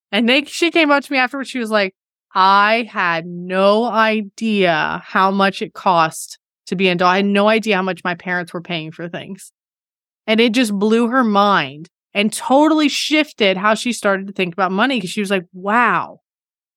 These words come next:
I had no clue." You know, when we're teenagers, we all think money grows on trees, right? Mom and dad are the piggy banks, and we just, the money comes out of the, the thin air and it's fine. But we as adults know that's not true. But our kids are not gonna know that's not true unless we teach them and show them these things.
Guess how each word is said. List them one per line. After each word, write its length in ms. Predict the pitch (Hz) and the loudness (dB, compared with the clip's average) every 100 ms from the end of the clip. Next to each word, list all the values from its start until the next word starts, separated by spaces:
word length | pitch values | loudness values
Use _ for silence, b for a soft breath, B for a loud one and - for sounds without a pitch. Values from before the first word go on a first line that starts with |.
| _ _ | _ _
I 140 | 220 269 | -4 0
had 180 | 277 247 | 2 2
no 240 | 214 196 | 2 2
clue." 600 | 190 - 294 311 165 - _ _ _ _ | -2 -4 0 2 0 -6 _ _ _ _
You 80 | 220 | 0
know, 100 | 233 | 2
when 80 | 269 | 4
we're 120 | 339 | 2
teenagers, 580 | - 330 349 349 277 226 | 2 0 2 2 2 0
we 100 | 247 | 2
all 220 | 302 339 | 4 4
think 240 | 349 330 | 2 0
money 220 | 262 277 285 | 0 -2 -2
grows 300 | 233 240 269 | -2 0 0
on 160 | 269 | -2
trees, 520 | 285 403 427 254 185 | -2 0 2 2 2
right? 200 | 196 254 | 2 2
Mom 200 | 269 254 | 2 2
and 60 | 302 | 2
dad 180 | 269 320 | 0 0
are 80 | 330 | 0
the 80 | |
piggy 240 | 320 381 320 | -2 -2 0
banks, 320 | 247 208 214 | 0 0 -4
and 100 | 196 | -6
we 80 | 269 | -8
just, 220 | 320 262 | -6 -6
the 60 | 226 | 0
money 220 | 247 294 | 0 0
comes 280 | 330 330 330 | 0 0 4
out 160 | 330 | 2
of 80 | 311 | 2
the, 160 | 302 277 | 0 -4
the 100 | 302 | -8
thin 320 | - 320 359 | -8 -6 -4
air 220 | 381 247 | -2 0
and 100 | 196 | 0
it's 160 | 214 - | -4 -8
fine. 460 | 320 370 170 151 - _ _ _ _ | -8 -6 -10 -14 -20 _ _ _ _
But 120 | - 240 | -2 2
we 160 | 330 | 4
as 100 | 359 | 4
adults 400 | 285 302 302 269 | 2 2 2 0
know 160 | 262 247 | -2 0
that's 240 | 226 - | -2 -2
not 220 | 208 202 | -4 -6
true. 380 | - 262 208 - - _ _ _ _ | -8 -8 -8 -8 -16 _ _ _ _
But 120 | 220 | 0
our 100 | 269 | 2
kids 280 | 285 349 294 | 2 0 2
are 40 | |
not 200 | 285 269 | 2 2
gonna 120 | 269 240 | 2 2
know 160 | 254 | 2
that's 220 | 254 202 | 4 2
not 180 | 214 202 | 0 -4
true 220 | - 202 | -4 -8
unless 300 | 185 185 196 | -6 -6 -8
we 100 | 202 | -8
teach 380 | 180 - 269 - | -10 -4 -4 -4
them 280 | - 185 175 | -4 -4 -4
and 160 | 175 170 | -8 -10
show 320 | - 220 208 | -6 -2 -2
them 200 | 175 165 | -2 -6
these 200 | 151 - | -10 -16
things. 400 | - - - | -18 -20 -20